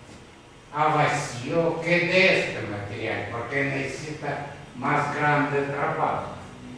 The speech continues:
Entonces, electrones de este material voy a vacío y después voy a este material. Entonces, este metal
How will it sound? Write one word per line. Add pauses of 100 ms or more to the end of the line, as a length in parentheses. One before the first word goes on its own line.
Entonces, (440)
electrones
de
este
material (540)
voy
a
vacío (600)
y
después
voy
a
este
material. (800)
Entonces,
este
metal